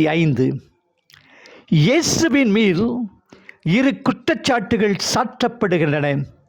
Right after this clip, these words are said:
அவர் மதிமயங்கிவிட்டார் என்பர் மக்கள்.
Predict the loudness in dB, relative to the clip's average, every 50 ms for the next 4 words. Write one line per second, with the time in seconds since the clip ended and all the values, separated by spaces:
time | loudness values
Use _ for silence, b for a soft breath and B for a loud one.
0 | _ _ _ _ B B B B B B B B B B B -4 -2 0 0 0
1 | 0 0 2 0 0 2 2 2 2 2 0 0 2 2 2 2 2 2 0 0
2 | 0 0 0 0 2 0 -2 -4 -6 -6 -2 0 0 2 2 2 2 0 0 0
3 | -2 -2 -4 -4 -2 -2 -2